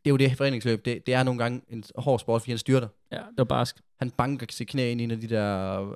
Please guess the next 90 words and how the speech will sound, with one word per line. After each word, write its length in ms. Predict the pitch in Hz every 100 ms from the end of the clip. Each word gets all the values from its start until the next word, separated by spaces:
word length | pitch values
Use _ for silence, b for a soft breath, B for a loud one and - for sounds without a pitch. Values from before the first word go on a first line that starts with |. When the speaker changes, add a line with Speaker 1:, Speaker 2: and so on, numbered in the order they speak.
| -
Speaker 1:
fuldstændig 340 | 135 135 120 -
traphæle, 500 | - 131 - 117 113
der 100 | 110
man 140 | 101
skal 120 | 98
hoppe, 160 | 110 98
eller 160 | 101 101
træ-, 300 | - 117 117 - _ _
ting, 160 | 120 110
man 80 |
skal 80 | 233
Speaker 2:
Ja, 80 | -
Speaker 1:
hoppe 120 | 110
over. 160 | 117 - -
Speaker 2:
ja. 80 | 120 - _ _ _ -
Speaker 1:
Smadrer 280 | 117 117
han, 140 | 117 110
Speaker 2:
Så 60 | -
det, 60 | 120
Speaker 1:
altså. 180 | 113 107
Speaker 2:
ja, 120 | 131
det 80 | 127
blev 80 | 135
desværre 200 | 131 147
en, 80 | 139
en 260 | 127 135
D 60 | 143 131
N 120 | 139
F, 160 | 147 - - -
en 80 |
Speaker 1:
Jeg 100 | 123
ved 80 | 135
Speaker 2:
udgik 240 | 131 131 120
for, 340 | 123 117 117
for 220 | 113 127
Speaker 1:
jeg 140 | 123 131
Speaker 2:
Dybder. 160 | 147
Speaker 1:
ved 80 | 127
faktisk 160 | 127 131
ikke, 80 |
om 60 | 135
han 160 | 117 117
er 40 |
løbet 180 | 160 127
siden, 300 | 143 147 107 -
eller, 280 | 113 110 113 -
eller 140 | -
han, 160 | 110 113
eller 220 | 110 113
han 300 | 113 110 113
er 60 | 117
Speaker 2:
Nej. 80 | 113
Speaker 1:
kommet 140 | 139
lidt 120 | 165
i 20 |
gang 220 | 147 156 135
igen. 120 | 147
Han 80 | 131
har 40 |
i 20 | 107
hvert 140 | 127
fald 120 | 151
været, 240 | 120 98 90
altså, 200 | 98 101
han 80 |
bliver 120 | 107 123
nødt 120 | 160
til 80 | 131
at 60 |
tage 120 | -
nogle 120 | 139 117
fridage, 300 | 180 139 117
fordi 100 | 120
han 80 |
har 80 | 107
smadret 320 | - 120 135
sit 100 | 127
Speaker 2:
Ja, 40 | 127
Speaker 1:
knæ 80 | 123
Speaker 2:
han 80 |
Speaker 1:
så 40 | 120
Speaker 2:
har, 60 |
Speaker 1:
meget. 120 | 120 131
Speaker 2:
har 60 |
faktisk 260 | 139 131 123
en 100 | 123
del 140 | 139
fri 140 | 139 131
efter 180 | -
det. 100 | -